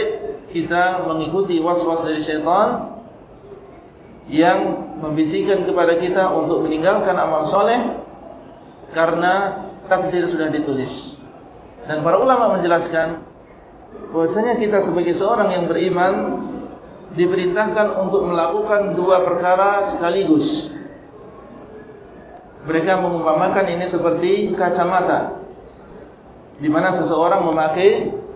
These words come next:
dua bagian atau memakai kacamata yang terdiri dari dua bagian, yaitu kanan dan juga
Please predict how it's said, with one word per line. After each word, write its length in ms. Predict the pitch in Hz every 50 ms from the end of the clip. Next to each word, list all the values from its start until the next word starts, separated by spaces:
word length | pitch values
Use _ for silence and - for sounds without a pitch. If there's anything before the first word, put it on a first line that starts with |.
| - - - - - - - - - - - - - 143
dua 580 | 151 165 170 175 175 180 190 196 190 160 - -
bagian 460 | 160 160 160 156 170 185 190 196 190 165
atau 320 | 156 160 160 160 - 156
memakai 720 | 160 165 160 175 180 180 190 196 202 208 202 202 - -
kacamata 560 | - 175 151 - 165 165 175 185 190 185 185
yang 240 | 180 180 180 175 175
terdiri 320 | 175 180 185 202 214 208
dari 260 | 185 175 175 180 202 190
dua 220 | 190 185 180 180
bagian, 320 | 175 170 170 175 196 175
yaitu 240 | 156 - - 151 156
kanan 320 | 151 160 160 180 190 180 165
dan 80 | 160
juga 220 | 156 165 156 175